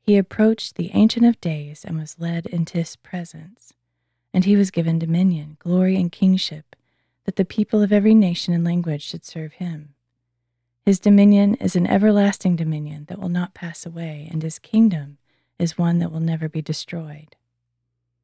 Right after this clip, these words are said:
I, Daniel, was grieved in my spirit, and the visions in my mind alarmed me.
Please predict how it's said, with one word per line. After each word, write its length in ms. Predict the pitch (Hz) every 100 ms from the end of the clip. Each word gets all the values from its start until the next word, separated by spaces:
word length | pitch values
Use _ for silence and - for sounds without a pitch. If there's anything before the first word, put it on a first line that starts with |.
| _ _
I, 240 | 175 175
Daniel, 440 | 170 160 160 160 143
was 160 | 147
grieved 440 | - 165 170 170 -
in 80 | 147
my 120 | 151
spirit, 640 | - - 156 147 165 _ _ _ _ _ _ _ _ _
and 120 | 196
the 60 | 180
visions 460 | 180 226 240 240 226
in 100 | 196
my 120 | 180
mind 340 | 175 180 180
alarmed 520 | 175 170 190 214 202
me. 240 | 156 160